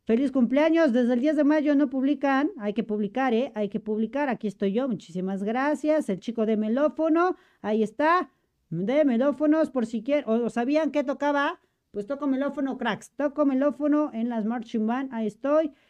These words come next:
Y pues vayan a seguir también las redes sociales. Tiren paro, tiren paro. Apenas tenemos ciento cincuenta y seis seguidores. Échenos la mano, no sean mala onda. Ok, vamos a ver qué otras seguidos.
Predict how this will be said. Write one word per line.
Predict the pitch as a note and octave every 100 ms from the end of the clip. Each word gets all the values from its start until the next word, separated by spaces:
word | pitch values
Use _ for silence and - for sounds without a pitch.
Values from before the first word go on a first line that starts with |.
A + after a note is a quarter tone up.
| _ _
Y | C4+ D#4 E4
pues | C#4 B3
vayan | E4+ F#4
a | F4
seguir | D4+ C#4+ F#4
también | - D#4+ E4+
las | F4
redes | E4+ E4+
sociales. | D#4 C4+ D#4 F4 D#4
Tiren | A#3+ D#4 D#4+ C4
paro, | C4 B3+ D#4 C#4+
tiren | C#4 D#4 D4
paro. | C#4+ D4+
Apenas | D4 D4 D4 C#4+
tenemos | C4 C#4+ C#4+
ciento | - C#4+ C#4
cincuenta | C4 A#3+ G#3+ A3
y |
seis | B3+ C4+
seguidores. | C4 G#3+ G3+ A#3 C#4 C4+ _ _ _ -
Échenos | A#3+ C4 C4+ B3 G#3
la | G3
mano, | G3 A#3 C#4
no | A#3 A3+
sean | A3+ B3+ A#3+
mala | A#3 A3+ G3+
onda. | F#3 A3+ C#4+ G3 - _ _ _ -
Ok, | A#3 C4 E4+ D#4+
vamos | E4+ E4
a | D#4
ver | E4+ E4 -
qué | D4 D#4 C4
otras | D4 - C4 C4+ B3
seguidos. | A3+ G#3 A3 D4+ D4 C#4+ C#4+ D4 -